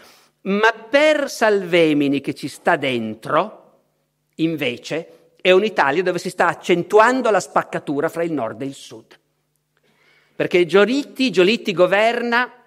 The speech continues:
con metodi diversi fra nord e sud. Al nord governa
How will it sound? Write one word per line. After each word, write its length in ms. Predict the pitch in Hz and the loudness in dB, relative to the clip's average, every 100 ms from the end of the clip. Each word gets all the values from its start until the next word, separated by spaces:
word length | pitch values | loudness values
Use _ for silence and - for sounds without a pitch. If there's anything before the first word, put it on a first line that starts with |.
| _ _ _ _ _ _ _ _ _ _ | _ _ _ _ _ _ _ _ _ _
con 200 | 185 185 | 0 2
metodi 380 | 185 208 214 196 | 2 2 0 -4
diversi 640 | 190 165 113 110 - - | -4 -4 -6 -8 -16 -18
fra 180 | - 135 | -8 -6
nord 400 | 131 123 123 113 | -4 -4 -6 -10
e 100 | - | -14
sud. 440 | 139 - 110 107 - _ _ _ _ _ _ _ | -16 -16 -20 -20 -20 _ _ _ _ _ _ _
Al 180 | 160 156 | -2 0
nord 500 | 165 196 233 214 196 | 2 4 6 4 0
governa 920 | 180 165 175 185 185 190 180 160 - | 2 2 4 4 2 2 0 -2 -14